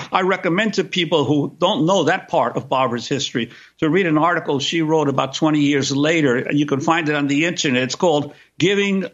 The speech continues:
Power to the People, the Early Days of Health pac. And she credits to her experience at Health pac with, re-, with really shaping her entire,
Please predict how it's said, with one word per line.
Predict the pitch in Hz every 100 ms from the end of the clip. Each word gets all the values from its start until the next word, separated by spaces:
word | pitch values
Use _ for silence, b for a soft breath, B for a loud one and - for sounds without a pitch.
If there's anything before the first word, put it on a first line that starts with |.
| -
Power | - 190 202 196 190
to | 185 180
the | 151
People, | 151 - 180 - 101
the | 123 139
Early | 165 165
Days | 139 147 147 139
of | 139 123 b b
Health | - 170 - -
pac. | 113 85 - B B
And | 139
she | - 233
credits | 190 190 165 139 -
to | 147
her | 120 151
experience | 135 - 170 156 151
at | 135
Health | - 196 190
pac | 139 135 135 B
with, | 165 139
re-, | - 196 196
with | 160 147
really | 202 180
shaping | - - 202 202 208 135 139 139 B
her | 175
entire, | - 156 - - 175 180 160 151